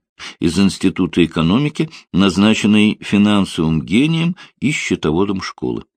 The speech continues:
Он пытался пристроить зачем-то взятые с собой лыжи, которые занимали половину купе и мешали Ленке и Нине.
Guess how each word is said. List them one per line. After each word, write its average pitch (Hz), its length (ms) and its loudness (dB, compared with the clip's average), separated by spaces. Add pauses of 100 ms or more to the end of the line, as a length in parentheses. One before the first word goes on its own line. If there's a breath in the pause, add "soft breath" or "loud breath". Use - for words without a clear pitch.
(560 loud breath)
Он 110 200 0
пытался 135 540 0
пристроить 143 800 -4
зачем-то 107 520 -2
взятые 87 420 -2
с - 80 -12
собой 80 320 0
лыжи, 143 440 -2 (400 loud breath)
которые 104 520 4
занимали 104 420 2
половину 101 480 2
купе 117 540 2
и 92 160 -2
мешали 87 720 2
Ленке 120 640 0
и 76 240 -4
Нине. 90 500 0